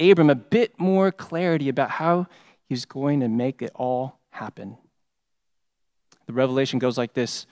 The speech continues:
All the promises for Abram weren't gonna come about through Abram's servant. No. They were gonna come about through his own flesh and blood.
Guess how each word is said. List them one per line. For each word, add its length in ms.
All 140
the 100
promises 680
for 140
Abram 360
weren't 220
gonna 140
come 220
about 300
through 140
Abram's 400
servant. 640
No. 340
They 80
were 60
gonna 120
come 180
about 300
through 120
his 120
own 480
flesh 640
and 140
blood. 360